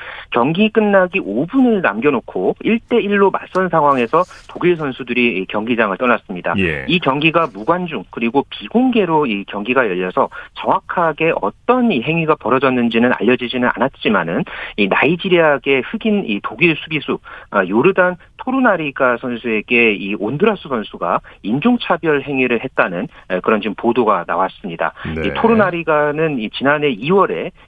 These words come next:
Speaker 1: 이 디에프비 포칼 경기에서도 샬케 공사의 경기 도중에 이 상대 팬들에게 이 인종차별성, 어, 행위를 받으면서 아픔을 겪었던, 어, 그런 전력이 있었는데, 어, 이번 평가전에서도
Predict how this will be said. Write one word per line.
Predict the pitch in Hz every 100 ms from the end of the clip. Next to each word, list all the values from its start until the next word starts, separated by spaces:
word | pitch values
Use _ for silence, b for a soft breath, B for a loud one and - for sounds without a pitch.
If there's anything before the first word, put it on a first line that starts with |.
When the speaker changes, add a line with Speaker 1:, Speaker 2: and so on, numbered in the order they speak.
| 98
Speaker 1:
이 | 90
디에프비 | 120 147 - 143 135
포칼 | - 240 - 233
경기에서도 | 185 160 143 127 117 113 160 -
샬케 | - 233 -
공사의 | 262 214 170 143
경기 | - 107 107
도중에 | 101 92 101 139 B B -
이 | 90 -
상대 | 170 170
팬들에게 | - 147 131 120 117 104 - 120 110
이 | 95 95
인종차별성, | 92 139 208 214 170 151 127 - 90 113 B B
어, | 92
행위를 | - 160 151 143
받으면서 | - - 113 104 95 117
아픔을 | - - - 220
겪었던, | 190 117 - - 90 B B B
어, | - 90
그런 | - 151
전력이 | - 101 123 139
있었는데, | 104 92 80 113 92 -
어, | 87
이번 | 90 120 117
평가전에서도 | - 226 240 226 175 123 104 95 147